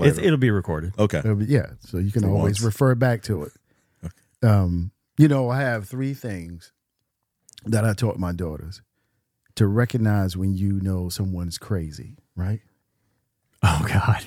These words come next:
Speaker 1: Here we go.
Speaker 3: <laughs>
Speaker 1: Potato chips with two hands.
Speaker 3: Yeah,
Speaker 1: Keep going.
Speaker 3: okay.
Speaker 1: Go ahead. Go ahead.
Speaker 3: You know it is. The potato chips. If you observe someone eating potato chips,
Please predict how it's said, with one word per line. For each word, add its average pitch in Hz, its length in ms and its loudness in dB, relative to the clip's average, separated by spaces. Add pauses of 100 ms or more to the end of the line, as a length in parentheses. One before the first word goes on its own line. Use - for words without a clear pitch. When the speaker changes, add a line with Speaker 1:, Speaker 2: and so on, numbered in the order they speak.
(160)
Speaker 1:
Here 131 140 4
we 131 100 4
go. 120 240 4
Speaker 3:
<laughs> 95 180 -8
Speaker 1:
Potato 120 460 2
chips 110 240 0
with 101 100 -4
two 127 160 4
hands. 98 340 0
Speaker 3:
Yeah, 214 140 -2
Speaker 1:
Keep 151 160 4
going. 135 160 6
Speaker 3:
okay. 135 80 2
Speaker 1:
Go 165 160 4
ahead. 143 180 2
Go 147 80 4
ahead. 139 240 2 (320)
Speaker 3:
You 156 100 4
know 113 180 6
it 104 100 2
is. 104 260 4
The - 100 -8
potato 117 360 2
chips. 104 340 0
If 101 140 0
you 214 340 2
observe 135 460 0
someone 131 340 0
eating 113 480 0
potato 104 400 0
chips, 87 380 -10